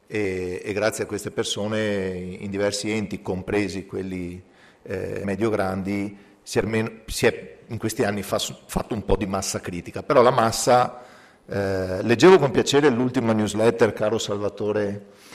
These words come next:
di, di Dati Gov, che diceva: "Finalmente stiamo pensando un'inversione di tendenza, puntare sulla qualità e non sulla quantità", perché è un po' imbarazzante continuare a vedere dati di comuni,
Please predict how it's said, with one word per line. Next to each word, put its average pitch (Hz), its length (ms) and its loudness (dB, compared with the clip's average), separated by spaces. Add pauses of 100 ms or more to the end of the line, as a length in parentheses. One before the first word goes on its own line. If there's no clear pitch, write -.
(220)
di, 104 920 -2
di 101 80 -4
Dati 113 260 2
Gov, 110 320 4
che 113 140 -2
diceva: 101 640 -2
"Finalmente 117 840 0
stiamo 110 340 -2
pensando 110 520 -2
un'inversione 107 520 -2
di 101 140 -4
tendenza, 101 720 -2 (320)
puntare 110 380 2
sulla 107 180 -2
qualità 107 500 0
e 104 80 -4
non 101 160 -4
sulla 95 240 -8
quantità", 92 640 -6 (420)
perché 110 280 4
è - 20 8
un 107 100 2
po' 117 120 4
imbarazzante 107 640 0
continuare 104 420 -4
a - 20 0
vedere 104 520 0 (400)
dati 110 400 4
di 101 120 -2
comuni, 107 640 0